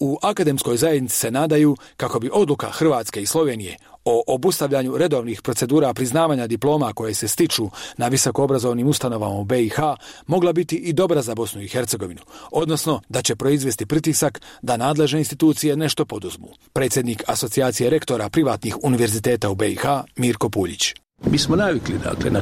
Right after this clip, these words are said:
Speaker 2: tutorstvo, mi ne znamo ništa uraditi ili ne želimo ili nećemo ili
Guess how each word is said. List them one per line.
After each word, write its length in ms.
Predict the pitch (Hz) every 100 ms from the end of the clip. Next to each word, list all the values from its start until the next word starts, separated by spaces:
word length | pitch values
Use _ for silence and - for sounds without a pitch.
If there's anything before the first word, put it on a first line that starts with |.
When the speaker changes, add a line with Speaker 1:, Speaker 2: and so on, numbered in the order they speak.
| -
Speaker 2:
tutorstvo, 600 | 117 - - - - 110
mi 180 | 120
ne 160 | 117 135
znamo 280 | 113 104 104
ništa 320 | 131 117 117
uraditi 500 | 110 113 117 123 -
ili 200 | 107 104 - - - -
ne 140 | 120
želimo 560 | 101 131 131 107 98 101
ili 240 | 104 98
nećemo 600 | 113 135 104 - 101 101
ili 300 | 101 120 98